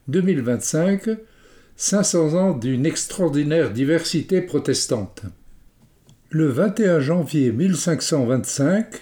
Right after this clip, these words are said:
à Zurich, un petit groupe d'adhérents à la Réforme, contestant le baptême des petits-enfants, célèbre les premiers baptêmes d'adultes confessants. L'anabaptisme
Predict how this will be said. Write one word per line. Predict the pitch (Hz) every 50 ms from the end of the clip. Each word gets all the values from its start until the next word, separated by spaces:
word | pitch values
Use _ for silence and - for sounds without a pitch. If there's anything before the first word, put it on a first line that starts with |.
| - - - -
à | 165 143 123
Zurich, | 104 113 185 170 - 127 127 160 185 - - - 180 - _ _ _ - - - - - _ _ _ _
un | - 147
petit | - - 226 190 - 226
groupe | 180 180 214 247 - - - 135
d'adhérents | 123 175 196 156 156 156 135 104 131 175 190 202 208 202
à | 156 135
la | 131 123
Réforme, | - 147 131 - - - 185 208 196 240 254 240 233 233 - _ _ _ _ _ _ - - _ _ _ _
contestant | - 190 220 202 - 233 202 - - - - 185 165
le | 139 139
baptême | 139 135 160 156 160 - 175 160 139 120
des | 110 127
petits-enfants, | 120 - 180 175 180 190 156 113 127 117 101 - - - 151 175 202 196 - _ _ _ _ _ - - _ _ _ _ _ _ _ _
célèbre | - - - 190 180 165 175 202 220 208 180 117 113 139
les | 151 -
premiers | - - - 190 196 196 202 180
baptêmes | 139 147 139 - 202 196 185 143 113
d'adultes | 147 139 131 113 143 185 190 190 - - 127
confessants. | 113 - 185 185 - - - 151 - - - 139 117 92 - - _ _ _ _ _ _ _ - _ _ _ _ _ _ _ _ _ _ _ _ _ _ - -
L'anabaptisme | 139 156 160 156 147 127 107 139 151 147 - - 180 185 180 170 175 180 190 202 220 214